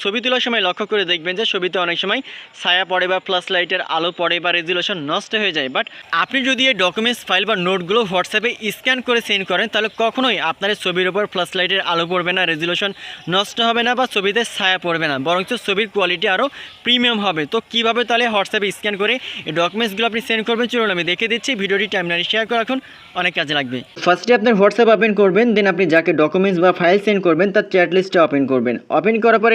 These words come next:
নিচের দিকে যে ফটো বা ভিডিও পাঠানোর যে অপশন রয়েছে, আপনি এখানে ক্লিক করবেন। তারপরে দেখেন লেখা আছে ডকুমেন্টস, বাম পাশে আপনি এখানে just ক্লিক করবেন। এই অপশনে ক্লিক করার পরে তিন নম্বর অপশনে দেখতে পাবেন স্ক্যান ডকুমেন্ট, আপনি এই অপশনে just ক্লিক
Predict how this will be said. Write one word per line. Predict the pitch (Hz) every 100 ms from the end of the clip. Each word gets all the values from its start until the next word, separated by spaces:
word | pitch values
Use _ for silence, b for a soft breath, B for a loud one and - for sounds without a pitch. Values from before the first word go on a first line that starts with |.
| 202
নিচের | 190 208 196
দিকে | 196 196
যে | 196
ফটো | 170 175 175
বা | 156
ভিডিও | 165 175
পাঠানোর | 170 175 170 160
যে | 151
অপশন | 147 170 156
রয়েছে, | 156 156 262 262 B B 151
আপনি | 151 175
এখানে | 185 196 196
ক্লিক | 214 220
করবেন। | 214 208 240
তারপরে | 214 185 180 160
দেখেন | 180 156
লেখা | 156 190
আছে | 175 135
ডকুমেন্টস, | 151 185 180 135 117 127
বাম | 143 160 175
পাশে | 180 220 175
আপনি | 175
এখানে | 170 170 151
just | 170 -
ক্লিক | 151 139
করবেন। | 135 117 110 B B B 165
এই | 202
অপশনে | 208 240 240
ক্লিক | 233 233
করার | 233 220
পরে | 233 220
তিন | 214 214
নম্বর | 226 220 220
অপশনে | 208 214 190
দেখতে | 190 190
পাবেন | 185 185 - 160
স্ক্যান | - 196 165
ডকুমেন্ট, | 160 165 185 175
আপনি | 170 170
এই | 156
অপশনে | 147 190 196 190
just | 214 -
ক্লিক | 160